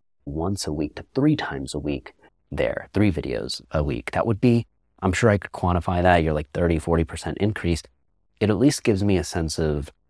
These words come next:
control, like the whole idea with building your own table, right? Where it's, I don't need to wait for somebody to just give me a referral. And that's, like, the only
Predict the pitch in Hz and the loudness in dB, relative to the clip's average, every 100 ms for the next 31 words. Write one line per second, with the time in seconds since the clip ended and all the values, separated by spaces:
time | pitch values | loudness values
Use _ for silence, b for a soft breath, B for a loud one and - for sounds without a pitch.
0 | _ - - - - 87 - - _ _ | _ -12 -10 -6 0 2 0 -6 _ _
1 | _ _ - 78 76 - _ _ _ _ | _ _ -4 -2 -4 -10 _ _ _ _
2 | _ - 90 82 95 90 92 - 85 113 | _ -8 -2 0 4 4 4 0 0 2
3 | 76 73 78 78 80 78 78 76 - 90 | 0 0 0 0 2 0 0 -2 -2 -2
4 | - - 80 76 73 73 - - 80 85 | -2 -6 -4 -4 -4 -8 -6 -4 -2 -2
5 | - 78 85 85 82 _ _ _ - 82 | -4 -2 0 0 -2 _ _ _ -2 2
6 | 82 78 - 80 76 82 87 82 - - | 2 0 -2 -2 2 2 2 -2 -4 -4
7 | 80 - 78 76 76 76 78 _ _ _ | -2 -2 -2 0 0 -2 -6 _ _ _
8 | _ - 76 82 80 - - 76 80 80 | _ -8 -4 -2 -2 -4 -4 -2 -2 -2
9 | 76 - 78 71 - 82 57 58 80 82 | -2 -4 -4 -4 -2 0 0 -4 -6 -6
10 | 80 - - - 85 87 87 87 82 | -8 -8 -10 -6 -2 0 2 2 2